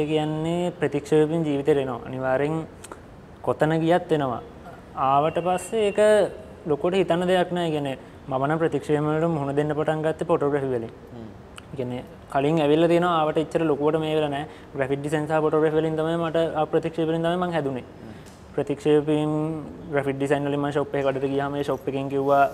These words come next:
Speaker 1: "ඔයාලට
Speaker 2: හ්ම්.
Speaker 1: ග්‍රැෆික් ඩිසයින් බැරුව ගන්න බෑ" කියලා.
Speaker 2: හ්ම්.
Speaker 1: එදාම ගෙදර ඇවිල්ලා පෙන් එකට ෆොටෝ, ඉලස්ට්‍රේටර් එකයි ෆොටෝෂොප් එකයි දාගෙන ග්‍රැෆික් ඩිසයින් පුරුදු වුණා මාස දෙකක්.
Speaker 2: හ්ම්.
Speaker 1: දැන්
Speaker 2: මොන කාලෙද?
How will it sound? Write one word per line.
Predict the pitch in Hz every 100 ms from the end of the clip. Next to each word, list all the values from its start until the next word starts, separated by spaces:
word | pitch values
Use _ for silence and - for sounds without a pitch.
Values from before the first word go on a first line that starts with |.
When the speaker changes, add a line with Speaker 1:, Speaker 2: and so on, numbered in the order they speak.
| -
Speaker 1:
"ඔයාලට | 143 131
Speaker 2:
හ්ම්. | 135
Speaker 1:
ග්‍රැෆික් | 131 135
ඩිසයින් | 131 139
බැරුව | 135 139
ගන්න | 135 135
බෑ" | 139 139
කියලා. | 135 127 127
Speaker 2:
හ්ම්. | 127 110 - - - -
Speaker 1:
එදාම | 139 147
ගෙදර | 156 151 151
ඇවිල්ලා | 156 160 160 165 170
පෙන් | 160 147
එකට | 147 151
ෆොටෝ, | 147 139 139 139 139 143 135
ඉලස්ට්‍රේටර් | 143 143 143 139 143
එකයි | 143
ෆොටෝෂොප් | 143 139 143 131
එකයි | 147 147
දාගෙන | 147 151 170
ග්‍රැෆික් | 151 147
ඩිසයින් | 147 151 147
පුරුදු | 151 147
වුණා | 156 170
මාස | 170 147
දෙකක්. | 156 135 120 113 -
Speaker 2:
හ්ම්. | 120 110 - - - - - - -
Speaker 1:
දැන් | 139
Speaker 2:
මොන | 170
කාලෙද? | 175 131 117